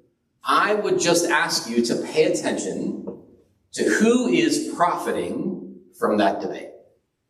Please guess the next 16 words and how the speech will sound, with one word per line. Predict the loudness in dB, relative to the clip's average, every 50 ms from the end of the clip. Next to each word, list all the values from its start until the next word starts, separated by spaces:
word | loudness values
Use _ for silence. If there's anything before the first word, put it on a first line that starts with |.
| _ _ _ _ _ _ _ _ _ _ _ _ _ _ _ _ _ _ _ _ _ _ _ _ _ _ _ -20 -20 -20 _ _ _ _ _ _ _ _ _ _ _ _ _ _ _ _ _ _ _ _
Consider | -4 0 2 2 4 4 2 2 2 2
that | 0 0 0 0 -2 -4 -6 -8 -10 -12 -14 -18 -20 _ _ _ _ _ _ _ _ _ _ _ _ _ -18 -16 -2
before | 0 2 2 2 4 4 4 4 6 4 4 4 2 2 0 0 -2 -4 -6 -10 -14 -16 -20 -20 _ _ _ _
you | -10 -8 -4 2 4 6 6 8 6 6
tear | 4 4 4 6 6 4
down | 4 2 2 2 2 2 2 0
somebody | 0 0 2 2 4 4 4
else | 4 4 4 2 0 -2 0 2
who | 4 4 6 6 6 4
is | 4 2 0 -4 -6 -8 -10 -12 -18 _ _ _ _ _ _ _ _ _
raising | -2 2 2 4 4 4 2 2 4 4 4 4
their | 4 2
child | 2 2 2 2 2 2 2 0 -2 -4
differently | -6 -4 -6 -6 -4 -4 -4 -4 -4
than | -4 -4 -6
you | -6 -6 -6 -6 -8 -8 -8 -10 -14